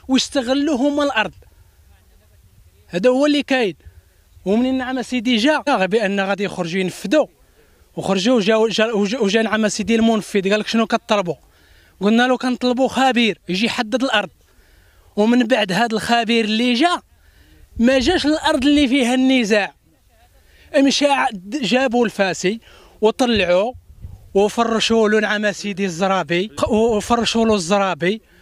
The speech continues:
وداروا له الحرشه والبيض مسلوق وذابحين له الذبيحه، وم-، ودايرين له الغدا ومعشي تما. وانت الا كنتي خبير قانوني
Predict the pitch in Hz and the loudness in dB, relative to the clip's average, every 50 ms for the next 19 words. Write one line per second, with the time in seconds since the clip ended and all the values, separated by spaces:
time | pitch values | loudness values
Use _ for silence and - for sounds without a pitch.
0 | - _ 254 262 214 247 247 240 240 240 233 214 214 208 - - 202 214 208 185 | -10 _ -2 0 0 2 2 2 2 2 2 0 0 -2 -4 -4 -4 -4 -2 -4
1 | - - 202 202 196 175 165 _ _ _ - - - - _ _ - 214 233 233 | -2 -2 -2 -2 -2 -2 -6 _ _ _ -20 -20 -20 -20 _ _ 0 2 2 4
2 | 233 233 220 190 220 226 226 226 220 220 202 - - 202 214 214 214 - 208 208 | 4 2 2 2 0 0 0 -2 -4 -4 -4 -4 -4 -2 0 0 0 -2 -2 -2
3 | 196 208 202 175 143 - 196 196 202 196 190 190 160 143 180 160 185 190 170 147 | 0 -2 -2 -2 -4 -4 -2 -2 0 0 -2 -2 -4 -6 -8 -4 -2 -2 -2 -2
4 | - 175 170 156 - _ _ _ _ _ _ _ _ _ _ _ _ _ - - | -2 -4 -4 -4 -6 _ _ _ _ _ _ _ _ _ _ _ _ _ -20 -20
5 | _ _ _ _ _ - 208 233 233 220 240 285 247 226 208 226 226 226 220 220 | _ _ _ _ _ -2 0 2 2 2 2 0 0 0 0 2 2 2 2 2
6 | 220 226 226 214 208 202 180 190 156 202 208 202 190 180 170 - - 214 202 - | 0 0 0 0 0 -2 -2 -2 0 0 0 0 -2 -4 -4 -4 -4 -6 -6 -4
7 | 247 269 320 359 359 320 180 - - _ _ _ _ _ _ _ _ - 370 330 | -2 -2 0 0 0 -2 -4 -6 -14 _ _ _ _ _ _ _ _ 0 2 2
8 | 269 - 302 302 294 285 262 - - 269 240 - 262 240 - - 233 240 233 202 | 2 2 2 2 2 2 0 2 0 0 0 0 0 -2 0 0 0 0 0 0
9 | 240 233 - - - 220 214 220 226 233 247 277 339 359 247 - | -2 -2 -2 -2 -2 -2 0 0 0 2 2 2 2 2 0 -4